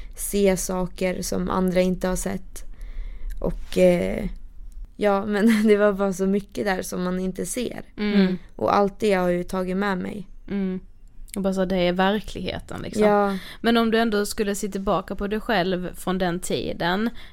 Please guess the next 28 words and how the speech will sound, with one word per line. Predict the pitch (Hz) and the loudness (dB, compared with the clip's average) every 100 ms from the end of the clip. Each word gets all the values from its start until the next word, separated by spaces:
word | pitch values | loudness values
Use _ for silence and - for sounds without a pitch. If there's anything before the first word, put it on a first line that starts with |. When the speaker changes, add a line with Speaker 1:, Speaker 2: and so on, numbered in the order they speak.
| - | -8
Speaker 2:
eh, | - 196 190 185 180 180 - | -2 0 0 0 0 -2 0
nu | 202 180 | 2 2
så | 180 | 2
här | 185 | 0
i | - | 0
efterhand, | 190 - - 175 175 190 196 | -4 -8 -8 -4 -2 -2 -2
vad, | 196 196 190 185 - | 2 4 4 2 -2
vad | 196 196 | -4 -2
tänker | 226 185 180 185 | 0 -2 -2 0
du | 185 180 | 2 2
att | 180 - - | 0 -6 -8
du | 190 185 | -2 0
hade | 185 175 185 175 175 - - - - | 0 0 2 2 2 -4 -16 -8 0
behövt | 196 202 - - - - - - - | 2 4 2 2 -8 -8 -8 -8 -8
där | 202 196 180 | 0 2 4
och | 180 | 2
då | 180 160 147 | 2 0 0
för | - 190 | -2 -2
att | 180 | 0
kanske | - 170 175 | -2 -4 -2
inte, | 185 180 - 165 | -4 -4 -2 -2
liksom, | 180 - 175 | -2 -2 -2
må | 180 175 190 | 2 2 2
lika | 190 185 180 | 0 0 0
dåligt | 175 175 180 - 190 - | 0 2 2 0 -4 -2
eller | 180 170 | 0 -2
för | 185 | -4
att | 190 - | -6 -8